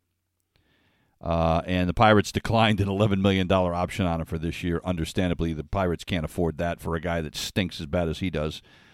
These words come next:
Uh, but maybe he can refine it. He's thirty-two years old. Maybe he can figure it out and refine the success that he had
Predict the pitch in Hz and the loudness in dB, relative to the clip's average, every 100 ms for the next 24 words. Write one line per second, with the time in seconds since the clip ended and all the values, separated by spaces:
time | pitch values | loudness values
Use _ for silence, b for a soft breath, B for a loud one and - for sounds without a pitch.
0 | b b 98 95 135 127 147 180 156 175 | b b 0 6 6 8 6 8 6 4
1 | 170 139 151 - 117 95 139 - 202 202 | 6 8 8 8 6 6 2 6 6 6
2 | - 185 160 120 101 80 95 139 165 143 | 4 4 4 2 2 0 0 2 2 0
3 | 156 147 135 - 156 147 139 131 127 98 | 0 -2 -4 0 0 2 2 2 2 -2
4 | 95 139 - 135 123 117 - - 123 110 | 0 0 2 2 2 -2 -6 -2 0 0
5 | - b b b b 117 107 120 104 113 | -2 b b b b 4 4 2 2 2
6 | 113 | 2